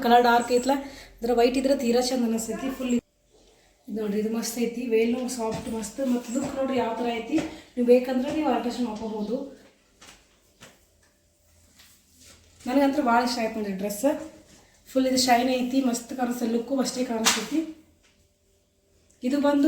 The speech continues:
Flipkart ಒಳಗಿಂದ ಐತಿ ನೋಡ್ರಿ. ಇದು, ಇದು Meesho ಒಳಗಿಂದಲ್ಲ, ಇದೊಂದು ಡ್ರೆಸ್ Flipkart ಒಳಗಿಂದ ಐತಿ. ಇದು ನೋಡ್ರಿ, just ಟಾಪ್ ಐತಿ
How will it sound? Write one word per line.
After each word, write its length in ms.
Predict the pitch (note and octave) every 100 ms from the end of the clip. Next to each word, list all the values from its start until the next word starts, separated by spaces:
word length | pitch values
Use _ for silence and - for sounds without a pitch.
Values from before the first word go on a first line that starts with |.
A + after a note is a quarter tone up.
| C#4+
Flipkart 360 | B3+ - C#4 C#4
ಒಳಗಿಂದ 260 | C4+ B3+ A#3+
ಐತಿ 120 | A3+ G#3+
ನೋಡ್ರಿ. 180 | G3+ G#3
ಇದು, 80 | C#4 D#4+ - - _
ಇದು 80 | G#3+ A3
Meesho 180 | G#3+ B3+
ಒಳಗಿಂದಲ್ಲ, 360 | B3 A#3+ A#3 C4
ಇದೊಂದು 240 | A#3 A#3 B3
ಡ್ರೆಸ್ 200 | B3 - D4
Flipkart 320 | A#3+ G#3+ A3+ A3
ಒಳಗಿಂದ 220 | G#3 G#3 G3
ಐತಿ. 160 | - C#4 D4 - _ _ - - - - - - - A#3+
ಇದು 140 | C#4+ D4 C#4+
ನೋಡ್ರಿ, 200 | C#4+ D#4 -
just 200 | B3 - C#4+
ಟಾಪ್ 240 | B3 B3+ C#4 C4
ಐತಿ 160 | C4